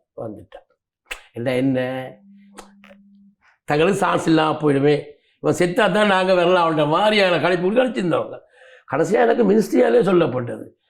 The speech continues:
"மாஸ்டர் நீங்க கொஞ்சம் ஒதுங்கி மற்ற சான்ஸ் கொடுங்க." என்னால முடியாது, என்னால சும்மா அந்த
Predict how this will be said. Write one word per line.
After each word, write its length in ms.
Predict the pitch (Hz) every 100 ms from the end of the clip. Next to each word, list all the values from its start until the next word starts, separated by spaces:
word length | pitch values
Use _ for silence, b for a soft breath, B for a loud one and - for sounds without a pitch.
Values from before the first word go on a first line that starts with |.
| _ _ _
"மாஸ்டர் 240 | - 165 196
நீங்க 160 | 165
கொஞ்சம் 280 | 156 196 190
ஒதுங்கி 400 | 165 180 202 240 208
மற்ற 300 | - 160 170
சான்ஸ் 320 | 165 135 120
கொடுங்க." 480 | 123 110 98 87 - - - - _ _ _ _ _ _ - - 254 240
என்னால 360 | 254 453 480 403
முடியாது, 400 | 392 214 202 147
என்னால 220 | 202 427
சும்மா 260 | 370 311 269
அந்த 180 | 165